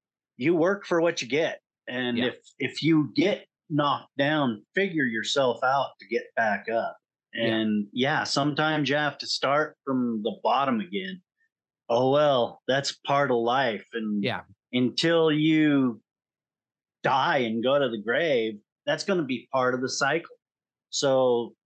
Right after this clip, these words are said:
Speaker 2: Yeah.
Speaker 1: learn to enjoy it.
Speaker 2: I got fired from four consecutive executive positions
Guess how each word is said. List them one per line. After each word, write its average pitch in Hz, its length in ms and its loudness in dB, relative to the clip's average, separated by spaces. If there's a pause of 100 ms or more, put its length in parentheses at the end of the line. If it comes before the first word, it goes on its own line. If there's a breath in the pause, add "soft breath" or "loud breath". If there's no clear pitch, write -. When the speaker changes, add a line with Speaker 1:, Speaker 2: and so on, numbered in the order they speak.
(240 soft breath)
Speaker 2:
Yeah. 170 160 0
Speaker 1:
learn 180 140 0
to 170 80 2
enjoy 151 580 0
it. - 140 -8 (1000)
Speaker 2:
I 175 100 -2
got 226 160 -2
fired 185 480 0
from 147 180 0
four 160 380 0
consecutive 131 800 -2 (540)
executive 131 760 -2
positions 113 720 -4